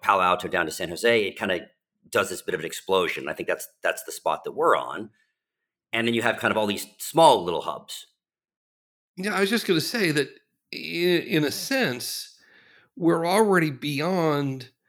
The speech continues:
Speaker 2: some of those little hubs, if you think about it. A couple of weeks back, we had the folks from Workforce Solutions Capital Area on. And what did he say?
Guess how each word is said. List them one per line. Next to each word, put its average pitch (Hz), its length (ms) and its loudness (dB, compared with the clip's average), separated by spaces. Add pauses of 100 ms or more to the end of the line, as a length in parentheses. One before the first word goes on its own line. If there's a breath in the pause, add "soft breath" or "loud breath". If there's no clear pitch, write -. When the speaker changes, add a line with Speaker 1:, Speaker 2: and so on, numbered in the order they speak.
(160)
Speaker 2:
some 160 320 0
of 139 120 2
those 127 300 0
little 160 320 4
hubs, 120 360 -2
if 127 100 -10
you 135 80 -8
think 214 280 -2
about 101 260 -2
it. 98 80 -8
A - 440 -20
couple 190 180 2
of 170 60 4
weeks 165 200 0
back, 160 360 0
we 151 140 -2
had 143 320 2
the 147 80 -12
folks 147 240 2
from 131 140 -4
Workforce 143 460 -2
Solutions 131 380 -4
Capital 135 380 0
Area 101 300 2
on. 98 400 -8 (440 soft breath)
And 127 180 0
what 131 100 4
did 139 100 -6
he 139 60 -10
say? 156 420 2